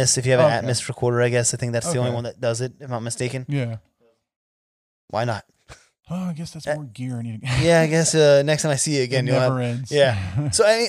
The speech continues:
Speaker 1: any other strengths, weaknesses? A-, a-
Speaker 2: Um, I love the, you know, something, hmm, it's, it's such a tricky question. Um, it is getting better. The, the,
Speaker 1: Yeah.
Speaker 2: like, it, it, as a whole,
Speaker 1: Yeah.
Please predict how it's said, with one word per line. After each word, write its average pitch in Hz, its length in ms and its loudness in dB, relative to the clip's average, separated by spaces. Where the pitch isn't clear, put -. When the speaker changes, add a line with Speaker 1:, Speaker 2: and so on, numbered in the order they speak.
Speaker 1:
any 226 240 6
other 208 180 10
strengths, 180 380 4
weaknesses? 165 560 2
A-, 170 240 -2
a- 160 60 0
Speaker 2:
Um, 208 540 0
I 185 120 -6
love 196 500 0
the, 175 400 -8
you 175 140 -2
know, 175 140 0
something, 208 520 -6
hmm, 117 280 -8
it's, 147 180 -14
it's 147 120 -12
such 208 140 -14
a 143 60 -10
tricky 113 300 -14
question. 110 560 -14
Um, 113 480 -8
it 190 100 -4
is 226 160 -4
getting 175 280 -6
better. - 480 -10
The, 160 160 -8
the, 151 120 -10
Speaker 1:
Yeah. 123 100 -2
Speaker 2:
like, 107 140 -8
it, 156 220 -16
it, 151 240 -16
as 143 160 -12
a 143 80 -10
whole, 170 440 -12
Speaker 1:
Yeah. 120 220 0